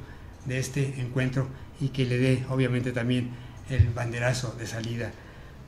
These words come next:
Dame, Señor, la capacidad de asombrarme cada vez más. Dame, Señor,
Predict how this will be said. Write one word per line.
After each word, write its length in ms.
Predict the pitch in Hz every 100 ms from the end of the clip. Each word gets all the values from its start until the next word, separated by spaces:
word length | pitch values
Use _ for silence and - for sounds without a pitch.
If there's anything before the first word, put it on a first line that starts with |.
| - -
Dame, 240 | 214 247
Señor, 600 | 175 190 196 226 220 -
la 100 | 175
capacidad 480 | - 147 147 147 170
de 100 | 185
asombrarme 640 | 165 156 147 170 165 165
cada 220 | 151 156 147
vez 180 | 143 131
más. 360 | 131 113 - - - - - - - - - - -
Dame, 220 | 139 175
Señor, 560 | 151 139 151 196 220